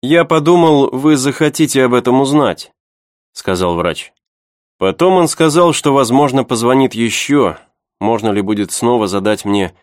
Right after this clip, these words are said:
некоторые вопросы. Я ответил, что он может звонить в любое время, когда ему удобно. Он попросил позвонить ему,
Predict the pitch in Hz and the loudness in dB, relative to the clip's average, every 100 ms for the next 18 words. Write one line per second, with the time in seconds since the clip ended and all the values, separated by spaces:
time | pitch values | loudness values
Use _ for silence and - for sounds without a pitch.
0 | _ _ 104 104 92 95 92 90 101 127 | _ _ -4 -2 -2 -4 -2 -2 -2 -2
1 | 117 - 67 - _ _ _ _ _ _ | -2 -4 -10 -16 _ _ _ _ _ _
2 | _ 90 104 113 127 117 113 98 - 110 | _ -6 -4 -2 -2 -2 -2 -4 -2 0
3 | 113 120 110 101 107 120 107 101 113 117 | 0 0 -4 -4 0 0 -2 -4 -4 -2
4 | 120 110 98 101 135 123 - 101 113 110 | 0 0 0 0 0 0 -2 -4 0 0
5 | 101 98 98 117 95 90 - _ _ _ | 0 -2 0 -2 0 -4 -8 _ _ _
6 | _ 113 113 123 120 120 - 123 120 107 | _ -4 -2 -2 -2 -2 0 -2 -2 -2
7 | 110 117 143 - 117 113 101 | 0 2 2 0 0 0 0